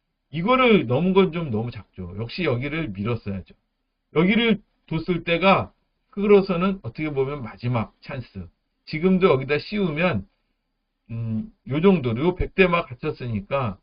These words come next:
여기다 두고 연결하면 이렇게 놓고 이게 살아야 되는데 그때 여기를 한 칸 뛰면 이 백대마가 이제 거꾸로 몰리는 거예요. 즉 이쪽이 급소인 이유가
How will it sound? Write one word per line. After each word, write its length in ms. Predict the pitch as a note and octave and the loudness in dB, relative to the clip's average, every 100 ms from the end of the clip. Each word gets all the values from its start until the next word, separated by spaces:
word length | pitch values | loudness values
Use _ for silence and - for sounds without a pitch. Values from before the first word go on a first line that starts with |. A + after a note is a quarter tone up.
| _ - | _ -8
여기다 320 | A#2+ C3 B2+ | -6 -2 -4
두고 460 | A2+ A2 D#3+ G3 - _ - | -4 -6 -6 -6 -8 _ -10
연결하면 720 | A2 B2 C3+ A#2+ A2 C3+ F3 - _ _ | -6 -4 -2 -2 -2 -4 -8 -12 _ _
이렇게 260 | - B2 C#3+ | -12 -8 -6
놓고 200 | B2+ - | -8 -8
이게 100 | A#2 | -10
살아야 360 | - A3 A3+ F#3 | -6 0 2 2
되는데 580 | C3+ A2 A2 F#3 C3+ F#2+ _ _ _ _ | 2 -2 0 -2 -2 -6 _ _ _ _
그때 260 | - - F#3+ | -14 2 4
여기를 320 | D3 D3 E3+ | 4 2 -2
한 100 | F3 | -2
칸 200 | F#3 E3+ | -2 -4
뛰면 600 | F#3 F3+ D3 D3 D#3 F#2+ - _ _ | -2 -2 -2 -2 -4 -6 -10 _ _
이 120 | D#3+ | -2
백대마가 600 | E3 - - G#3 F#3+ F3+ | 2 2 4 6 6 6
이제 200 | D#3 C3 | 4 0
거꾸로 380 | - F3+ - D3+ | -4 -6 -6 -6
몰리는 360 | G#2 G2 F2+ E2+ | -4 -4 -6 -8
거예요. 220 | F2 F2 - | -12 -14 -8
즉 220 | E3 A#2 A2 | -6 -6 -6
이쪽이 500 | C#3 C3 A#3 A3 G#3+ | -10 -8 -2 0 0
급소인 500 | G#3+ B2+ F#3 F#3 D3+ | -2 -2 4 4 4
이유가 520 | B2 G#2+ A2+ E3+ G2 | 0 0 0 0 -2